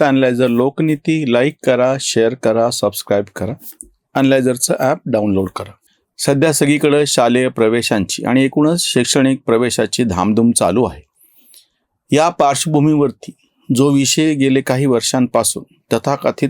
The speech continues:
स्वतःला गरिबांचे कैवारी म्हणून घेणाऱ्यांनी लावून धरलेला होता, आता तोच पेच म्हणून त्यांच्या गळ्यात अडकलेला आहे.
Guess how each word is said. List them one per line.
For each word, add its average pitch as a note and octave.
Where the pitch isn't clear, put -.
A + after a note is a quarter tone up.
स्वतःला B2+
गरिबांचे A#2
कैवारी A#2+
म्हणून A2+
घेणाऱ्यांनी G#2
लावून G#2
धरलेला F#2+
होता, F2+
आता F3
तोच -
पेच E3
म्हणून D3+
त्यांच्या B2+
गळ्यात G#2+
अडकलेला F#2+
आहे. -